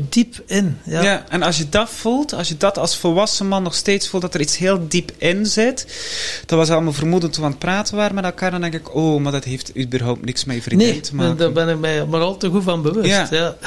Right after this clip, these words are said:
Speaker 2: En dan ga ik gaan doorvragen. Dan leggen we, "Oh ja, kijk, omdat het een vrouw is," denk ik, "dan gaan we eerst eens zoeken bij de moeder.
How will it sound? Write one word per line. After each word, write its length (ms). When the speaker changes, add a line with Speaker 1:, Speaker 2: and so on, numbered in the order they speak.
Speaker 2:
En 140
dan 200
ga 140
ik 120
gaan 180
doorvragen. 540
Dan 240
leggen 260
we, 60
"Oh 180
ja, 180
kijk, 240
omdat 220
het 120
een 100
vrouw 320
is," 380
denk 180
ik, 160
"dan 100
gaan 100
we 60
eerst 200
eens 160
zoeken 460
bij 280
de 80
moeder. 480